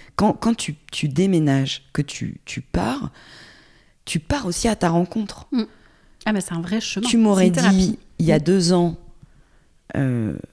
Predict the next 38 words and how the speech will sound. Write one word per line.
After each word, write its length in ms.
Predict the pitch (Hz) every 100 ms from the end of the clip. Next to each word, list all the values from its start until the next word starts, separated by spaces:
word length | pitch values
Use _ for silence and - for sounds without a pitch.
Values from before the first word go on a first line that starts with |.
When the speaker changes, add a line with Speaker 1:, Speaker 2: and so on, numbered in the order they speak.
| -
Speaker 1:
Valérie, 540 | 156 151 151 165 165 165 _ _ _ _ -
tu 140 | 156
vas 140 | 143 139
acheter 580 | 151 - 185 170 - _ _ _ _ -
une 180 | 160 160
maison, 560 | 170 170 170 170 170 _ _ _ _ -
euh, 160 | 131 117
dans 240 | 151 165
un 80 | 170
petit 180 | - 165
village 300 | 165 165 165
de 60 |
trois 220 | 147 -
mille 160 | 165 175
habitants, 580 | 165 165 - 165 160 165 - - - _ _ - -
euh, 480 | 147 135 127 113 110 - _ - _ - _ _ - _
j'aurais 240 | - 143 123
été 320 | - 196 - -
en 100 | 131
P 180 | -
L 100 | 151
S 120 | 139 147
d'angoisse. 540 | 196 208 170 - -
Speaker 2:
Avec 240 | 185 180 185
un 60 |
atelier, 560 | 180 180 180 185 190 175
euh, 120 | 160 170 175 175 240
où 120 | 185
il 60 |
y 40 | 175
a 40 |
un 60 | 170
soleil, 460 | - 190 180 180 160 180
euh, 40 | 185 180
Speaker 1:
Oui. 220 | 175 165
Speaker 2:
sur 100 | 170
la 100 | 196
fenêtre. 340 | 208 226 -